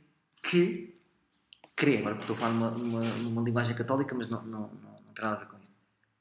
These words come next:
Eh, mas, mas sugere também que, nós não te-, que a alma não é una nem indivisível.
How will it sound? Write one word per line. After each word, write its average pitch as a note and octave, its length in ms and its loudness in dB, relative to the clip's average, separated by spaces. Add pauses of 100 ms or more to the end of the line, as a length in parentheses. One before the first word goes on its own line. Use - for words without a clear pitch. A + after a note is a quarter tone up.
(960)
Eh, A2 200 -2
mas, G#2+ 580 -2
mas G#2+ 240 -2
sugere C#3 540 2 (200)
também G#2 280 -8 (960)
que, - 120 -4
nós F#3 240 4
não F3+ 180 2
te-, F3+ 180 2
que - 180 4
a D#3 120 12
alma F3 360 8
não D3+ 200 0
é D3+ 100 4
una E3 560 4 (200)
nem D3 500 2 (420)
indivisível. C#3 840 2